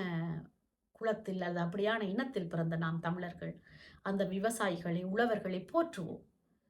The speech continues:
போற்றி பாடுவோம், அவர்கள் சிறப்பாக வாழுகிறார்கள் என்று பாடுவோம். அப்படி நாங்கள் பாடுவதால் சில நேரம் அவர்களுடைய வாழ்க்கை மீட்டெடுக்கப்படலாம், மீண்டும் உழவு என்னும் தொழில் உலகமெங்கும் சிறப்பு பெறலாம்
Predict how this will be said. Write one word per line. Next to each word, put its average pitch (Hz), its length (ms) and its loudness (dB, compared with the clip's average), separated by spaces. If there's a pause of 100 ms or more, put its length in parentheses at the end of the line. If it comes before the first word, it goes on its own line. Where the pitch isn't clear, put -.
(200)
போற்றி 269 280 4
பாடுவோம், 165 500 -2
அவர்கள் 202 460 0 (240)
சிறப்பாக 254 560 0
வாழுகிறார்கள் 190 680 0
என்று 165 180 -2
பாடுவோம். 160 480 -6 (480)
அப்படி 247 380 4
நாங்கள் 220 420 2 (100)
பாடுவதால் 226 720 2 (140)
சில 220 280 2
நேரம் 240 420 -2
அவர்களுடைய 196 640 -2
வாழ்க்கை 190 440 -2
மீட்டெடுக்கப்படலாம், 165 1000 -2 (640)
மீண்டும் 247 420 6 (140)
உழவு 247 460 2
என்னும் 190 280 0
தொழில் 190 420 -4
உலகமெங்கும் 190 720 -2 (680)
சிறப்பு 254 420 2
பெறலாம் 170 460 0